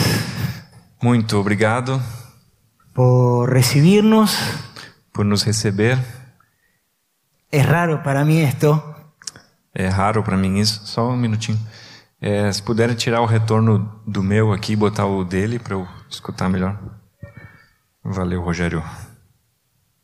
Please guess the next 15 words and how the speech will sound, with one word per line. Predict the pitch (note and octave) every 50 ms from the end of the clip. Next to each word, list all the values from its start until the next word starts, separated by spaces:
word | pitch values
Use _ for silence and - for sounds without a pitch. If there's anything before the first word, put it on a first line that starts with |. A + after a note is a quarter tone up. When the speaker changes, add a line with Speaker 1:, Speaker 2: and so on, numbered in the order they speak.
| _ - - - - _ - _ _ - - _ _ _ _ _ _ _ _ _ - - _ - - - _ _ _ _ _ _ _ _ _ - _ _ - - - - - - _ _ _ _ - - _ _ _ _ _ _ _ _ _ _ _ _ _ _ _ _ _ _ _ _
Speaker 2:
Decía | C#3 B2 D3 C#3+ - - E3+ F3 F3 E3 C3+
que | D3 D#3
es | D3+ C#3
raro | D#3+ F3 F3+ F#3 F3+ F3 D3+
para | D#3+ D#3 D3 D#3
mí | D#3+ F3 F3+ F3+
esto. | E3+ D3+ C3+ - - F3 F3+ G3 G3+ F#3 - - - - _ _ _ _ _ _ - - _ _
Speaker 1:
Eu | - G#2+ G#2+
dizia | G#2 G#2+ G#2+ A2 A#2+ A#2+
que | A#2+ - B2 A2+
é | A2 G#2
raro | G#2 G2 A2+ A#2+ C3+ D3+ D3 -
pra | - A2 G#2+
mim | G#2 G#2+ G#2+ G#2 G#2 G#2
isso. | A2 A#2 - - - D3+